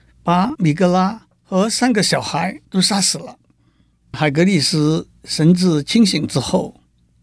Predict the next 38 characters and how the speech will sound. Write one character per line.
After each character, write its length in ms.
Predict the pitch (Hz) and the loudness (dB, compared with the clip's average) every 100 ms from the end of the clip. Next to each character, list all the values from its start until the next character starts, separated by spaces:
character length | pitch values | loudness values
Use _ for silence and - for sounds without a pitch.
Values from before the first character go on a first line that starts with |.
| _ | _
痛 220 | - 214 143 | 0 2 2
不 160 | 160 | 0
欲 220 | 156 202 | -2 0
生， 360 | 147 147 135 185 - _ _ _ _ _ | -2 -2 -4 -6 -14 _ _ _ _ _
不 140 | - 160 | -4 0
过 200 | 160 135 | 0 2
在 160 | 143 | 0
他 160 | 127 147 | 0 2
妈 200 | 147 147 | 4 4
妈 400 | 151 151 170 - _ | 4 2 -2 -8 _
和 140 | 170 | -2
一 100 | 165 | 0
位 160 | 180 160 | 2 0
好 160 | 135 | 0
朋 240 | 131 143 165 | -2 0 2
友 400 | 160 143 180 185 - | 2 0 -6 -10 -8
的 220 | 147 - | -8 -6
安 240 | 180 190 | -2 0
慰 400 | 190 170 190 190 _ | 0 -2 -6 -12 _
疏 300 | - - 214 | -14 -4 0
解 380 | 202 160 143 185 | 0 0 -2 -4
之 200 | - 165 | -2 0
下， 440 | 143 - - - - _ _ _ _ - | 2 0 -4 -12 -20 _ _ _ _ -6
他 140 | 170 | -4
决 180 | 143 156 | 0 0
定 200 | 165 151 | 0 0
向 220 | - 147 | 0 0
一 100 | 143 | 0
位 180 | 151 143 | 0 -2
先 320 | - 170 151 | 0 2 2
知 340 | 147 156 160 - - | 2 2 2 0 -8
求 220 | - 131 | -4 -2
教。 340 | 139 202 170 - _ _ _ _ _ _ _ _ | 0 0 -2 -8 _ _ _ _ _ _ _ _
先 200 | - 254 | 0 2
知 140 | 240 269 | 2 2
告 160 | 269 | 2
诉 160 | 160 143 | 4 2
他： 300 | 147 151 | 0 -4